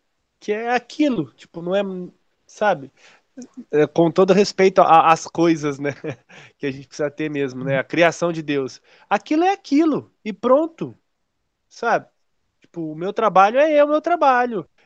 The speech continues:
É, acho que a gente não pode menosprezar nada que o outro faz, né?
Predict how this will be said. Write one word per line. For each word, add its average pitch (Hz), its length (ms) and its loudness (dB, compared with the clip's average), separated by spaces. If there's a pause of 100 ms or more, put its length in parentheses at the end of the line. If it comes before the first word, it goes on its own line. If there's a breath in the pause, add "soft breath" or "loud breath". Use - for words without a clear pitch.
É, 151 960 -2
acho 165 160 -14
que - 80 -10
a 190 40 -6
gente 180 200 -14
não 202 140 -10
pode 202 260 -6
menosprezar 208 800 -6
nada 190 360 -6
que 185 120 -12
o 170 80 -6
outro 160 340 -8
faz, 160 640 -6
né? 170 300 -6